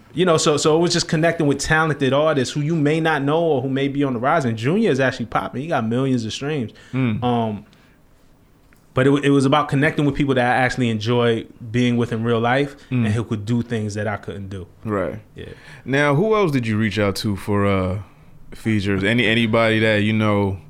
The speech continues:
Speaker 2: only, only hit you when it's time for their rollout type shit? Like, "Yo,
Speaker 1: <laughs>
Speaker 2: I, I need a favor now." <laughs>
Speaker 1: Nah, it, it wasn't like that. There was other people that I reached out to,
Speaker 2: Mm.
Speaker 1: but, and it just didn't work out. You know
Speaker 2: Okay.
Speaker 1: what I'm saying? Um,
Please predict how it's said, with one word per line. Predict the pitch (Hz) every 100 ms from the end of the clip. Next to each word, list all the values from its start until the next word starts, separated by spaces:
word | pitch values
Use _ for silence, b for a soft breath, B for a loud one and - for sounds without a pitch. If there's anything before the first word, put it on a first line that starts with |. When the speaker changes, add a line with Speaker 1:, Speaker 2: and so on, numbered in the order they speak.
| -
Speaker 2:
only, | 101 110 107
only | 92 104 101
hit | 113 -
you | 107
when | 104
it's | 98
time | 113 107
for |
their | 107 104
rollout | 110 113 113 110
type | 117 113 107
shit? | 127 120
Like, | 107 101 131
"Yo, | 117 104 101
Speaker 1:
<laughs> |
Speaker 2:
I, | - 117
I |
need | 127 120
a | 107
favor | 113 101 98
now." | 98 95 131 -
<laughs> | - 127 -
Speaker 1:
Nah, | 147 131 127 120 113 117 -
it, | 135 156 143 147 156
it |
wasn't | 156 165 151
like | 135 123 113
that. | 120
There | 123 143
was | 151
other | 175 190
people | 185 190 165
that | 147
I |
reached | 139 127
out | 123 139 123
to, | 101 101 107 B
Speaker 2:
Mm. | 110 107 92
Speaker 1:
but, | 107 120
and | 127 120
it | 117
just | 123 110
didn't | 117 110
work | 107 104
out. | 107 98 - - -
You | 104
know |
Speaker 2:
Okay. | 110
Speaker 1:
what | 107
I'm | 90
saying? | 110 107 110 113
Um, | 110 104 101 98